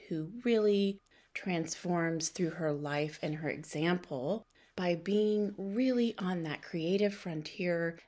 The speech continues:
and living her life fully in dedication and service to her own intuition. Some of the things we get into today are practices that'll come back to center in your body when the emotions take over,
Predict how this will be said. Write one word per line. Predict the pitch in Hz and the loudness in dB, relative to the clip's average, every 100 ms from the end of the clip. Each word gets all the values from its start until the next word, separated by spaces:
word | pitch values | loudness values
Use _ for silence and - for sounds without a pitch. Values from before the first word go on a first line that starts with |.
| - | -4
and | 170 170 | 0 2
living | 175 175 180 | 2 2 0
her | 170 151 | 0 -2
life | 147 135 139 143 - _ _ | -2 -2 -2 -4 -14 _ _
fully | - 262 247 185 180 | -4 2 6 6 4
in | 170 151 | 0 0
dedication | 151 151 151 143 131 - 135 131 | 0 0 -2 -4 -4 -4 -4 -4
and | 147 143 | -6 -4
service | - 226 214 139 151 - - - | -2 0 0 0 -2 -4 -8 -12
to | - 180 | -8 -6
her | 165 - | -4 -4
own | 165 160 160 | -2 -2 -2
intuition. | 147 143 - 139 160 - 135 135 143 _ | -4 -6 -6 -6 -4 -4 -4 -8 -10 _
Some | - - 262 | -2 4 4
of | |
the | 294 | 4
things | 277 220 202 | 2 2 2
we | 180 | 0
get | 180 160 | -2 0
into | 165 202 214 | 2 2 2
today | 208 196 196 196 196 - | 2 4 6 6 4 0
are | 165 156 147 208 285 - _ - _ | 0 2 0 -2 -4 -8 _ -20 _
practices | - 330 359 196 196 151 156 170 | 4 6 6 0 0 2 2 2
that'll | 180 170 | 0 0
come | - - 226 220 | -4 0 2 4
back | 202 180 185 - - | 6 6 6 0 -8
to | - - 180 | -6 -2 -2
center | 151 - 330 381 147 160 302 320 | -2 0 -2 2 2 2 0 -2
in | 196 | -2
your | 170 156 | 0 -2
body | 151 156 170 165 120 135 | -2 2 4 2 0 -2
when | 156 | 0
the | 147 143 | 2 2
emotions | 147 139 - - 120 | 2 2 0 -4 -8
take | - 101 - | -6 -8 -2
over, | 208 - - | -2 -2 -8